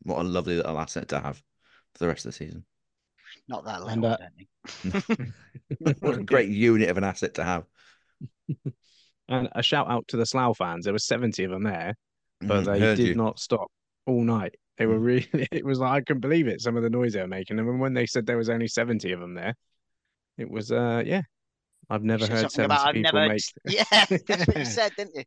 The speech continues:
Speaker 3: make
Speaker 2: "I've
Speaker 3: so
Speaker 2: never
Speaker 3: much
Speaker 2: heard
Speaker 3: noise.
Speaker 2: seventy human beings make so much noise in all my life."
Speaker 3: <laughs>
Speaker 2: Yeah.
Speaker 3: Yeah. No, it was good. A good, important win.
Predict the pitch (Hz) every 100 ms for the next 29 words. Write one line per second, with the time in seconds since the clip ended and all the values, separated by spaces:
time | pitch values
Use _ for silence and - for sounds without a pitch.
0 | _ - 120 143 156 - 175 170 170 185
1 | 175 - 160 - - 214 190 180 180 170
2 | 156 160 160 - 170 160 156 160 160 156
3 | 165 165 156 151 147 135 _ _ - -
4 | - 170 - - 143 196 - 190 120 -
5 | - - - 110 110 _ _ _ _ _
6 | - 175 190 127 _ _ _ 170 165 143
7 | - 180 - _ _ _ _ _ _ _
8 | _ _ _ _ _ 123 113 165 139 -
9 | - 131 160 143 147 123 165 131 92